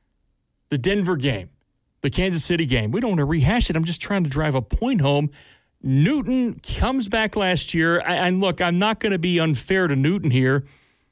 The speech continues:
He had a good game against Washington, but this was, you know, something where I'm sure the team promised him reps. Uh, maybe they rushed that a little bit. I, I don't know what to make of Newton right now.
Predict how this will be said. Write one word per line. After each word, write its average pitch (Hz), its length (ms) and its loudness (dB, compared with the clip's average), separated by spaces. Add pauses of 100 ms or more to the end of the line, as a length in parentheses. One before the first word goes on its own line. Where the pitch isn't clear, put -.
(240)
He - 80 -2
had 196 80 2
a - 20 0
good 175 200 0
game 214 200 2
against 196 280 -2
Washington, 160 760 0
but 147 120 -2 (180)
this - 240 -2
was, 175 320 -2 (160)
you 180 80 0
know, 151 180 2
something 170 380 -2
where 156 80 0
I'm 151 80 2
sure 175 260 0
the 143 80 -2
team 151 300 -2
promised 160 480 0
him 143 220 0 (400)
reps. 131 580 -2 (340)
Uh, 117 220 -4
maybe 147 240 2
they 151 140 2
rushed 139 420 0
that 175 160 2
a 180 40 0
little 180 220 0
bit. 190 320 -2 (260)
I, 165 320 0
I 165 120 0
don't 170 300 0
know 180 100 0
what 180 120 0
to 170 80 -2
make 160 260 -2
of 127 180 -4
Newton 156 280 -2
right 147 220 0
now. 143 380 0